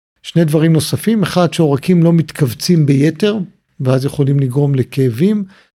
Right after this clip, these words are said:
ואף להתקף לב. והשני, שאין בעיה בעורקי לב קטנטנים, אה, והיום יש לנו טכנולוגיה חדשה שהכנסנו לא מזמן,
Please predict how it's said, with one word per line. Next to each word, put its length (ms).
ואף 360
להתקף 520
לב. 220
והשני, 400
שאין 320
בעיה 220
בעורקי 480
לב 200
קטנטנים, 760
אה, 240
והיום 240
יש 140
לנו 100
טכנולוגיה 580
חדשה 580
שהכנסנו 1500
לא 80
מזמן, 420